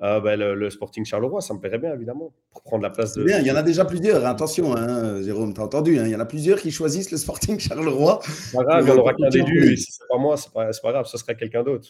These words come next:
Speaker 1: mais on a chacun un rêve, et, et voilà.
Speaker 2: Eh ben voilà, écoute,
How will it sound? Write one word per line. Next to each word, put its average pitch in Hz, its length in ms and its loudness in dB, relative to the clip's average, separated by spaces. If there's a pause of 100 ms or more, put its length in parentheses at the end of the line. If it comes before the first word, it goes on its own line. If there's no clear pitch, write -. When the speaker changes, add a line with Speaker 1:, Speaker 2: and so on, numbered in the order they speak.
Speaker 1:
mais 101 160 -4
on 104 80 -2
a 101 60 -4
chacun 107 320 -4
un 104 100 0
rêve, 120 320 0
et, 92 260 -10
et - 20 -12
voilà. 117 240 -10 (1040)
Speaker 2:
Eh 113 120 -2
ben 117 100 6
voilà, 107 380 4
écoute, 107 300 -2